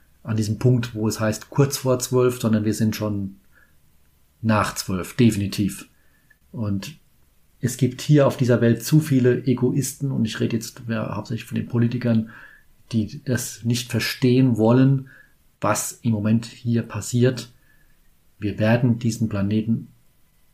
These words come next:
auf kurz oder lang verlassen müssen, da wir einen Raubbau betreiben, der so massiv mittlerweile ist, dass es nicht mehr aufzuhalten ist, dass die globale Erderwärmung immer größer wird,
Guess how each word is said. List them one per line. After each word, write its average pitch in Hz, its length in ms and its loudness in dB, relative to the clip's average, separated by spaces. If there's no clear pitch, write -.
auf - 220 -8
kurz 120 300 0
oder 107 140 -2
lang 95 340 -2
verlassen 98 540 -4
müssen, 113 320 0
da 95 200 -4
wir 107 260 -2
einen 104 260 -6
Raubbau 113 600 2
betreiben, 107 580 -4
der 101 140 -6
so 120 200 -2
massiv 117 540 -2
mittlerweile 107 560 -2
ist, - 340 -6
dass 101 220 0
es - 240 -8
nicht 120 300 -2
mehr 110 120 -2
aufzuhalten 104 600 -2
ist, - 400 -8
dass 90 160 -10
die 101 160 -8
globale 104 440 -2
Erderwärmung 113 840 0
immer 113 260 0
größer 110 460 -4
wird, 107 240 -8